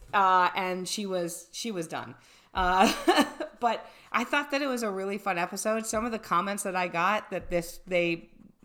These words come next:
you know, that they're glad they had headphones, um, and that, uh, they wanna hear more from the twenty-one-year-old.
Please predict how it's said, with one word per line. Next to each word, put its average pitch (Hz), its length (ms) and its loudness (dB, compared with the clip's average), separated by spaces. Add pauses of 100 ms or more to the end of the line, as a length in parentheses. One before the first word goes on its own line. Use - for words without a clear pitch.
you 190 120 -6
know, 151 260 -4 (520)
that 175 160 -2
they're 175 80 -2
glad 165 300 2
they 175 80 0
had 175 160 -2
headphones, 180 720 -4 (380)
um, 165 680 0 (180)
and 185 200 -2
that, 170 320 -2 (280)
uh, 175 500 2 (1000)
they 202 100 -2
wanna 202 220 -2
hear 196 140 -6
more 196 180 -6
from 208 140 -10
the 208 60 -10
twenty-one-year-old. 208 640 -10